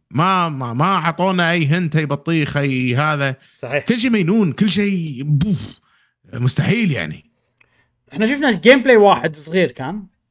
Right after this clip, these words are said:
Speaker 2: بس إنه أحسها يعني،
Speaker 1: مم. إي.
Speaker 2: أحس هذه ال-، تركيزهم بالعروض دايمًا الجرافيكس أكثر من جيم بلاي.
Speaker 1: مم.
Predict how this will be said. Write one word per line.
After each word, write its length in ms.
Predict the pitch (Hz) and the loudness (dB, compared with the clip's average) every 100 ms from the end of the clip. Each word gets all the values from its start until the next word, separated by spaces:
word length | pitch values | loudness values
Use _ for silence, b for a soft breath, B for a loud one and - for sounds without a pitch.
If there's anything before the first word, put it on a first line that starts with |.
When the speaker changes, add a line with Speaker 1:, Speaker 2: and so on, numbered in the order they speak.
| - | -12
Speaker 2:
بس 200 | 139 175 | -10 -6
إنه 140 | 175 | -4
أحسها 340 | 190 269 - 240 | -4 -6 -2 2
يعني، 340 | 196 135 107 | 4 2 0
Speaker 1:
مم. 60 | - - | -6 -2
إي. 280 | 151 123 - _ _ | -2 -2 -6 _ _
Speaker 2:
أحس 220 | - 247 | -8 -2
هذه 600 | 240 233 226 226 226 220 | 2 4 2 0 0 0
ال-، 320 | 214 196 202 220 _ _ _ - | 0 -2 -6 -16 _ _ _ -4
تركيزهم 580 | 180 180 247 226 226 185 | -2 0 0 2 0 0
بالعروض 420 | 160 170 262 226 147 | 0 0 0 -2 2
دايمًا 280 | 208 247 | 4 4
الجرافيكس 580 | 214 170 160 - - - _ _ _ _ - | 2 2 -2 -4 -20 -20 _ _ _ _ -8
أكثر 240 | 180 214 | 0 2
من 140 | 156 135 | 2 -2
جيم 120 | 120 | -8
بلاي. 180 | 117 107 _ _ 113 | -12 -20 _ _ -18
Speaker 1:
مم. 200 | 95 | -16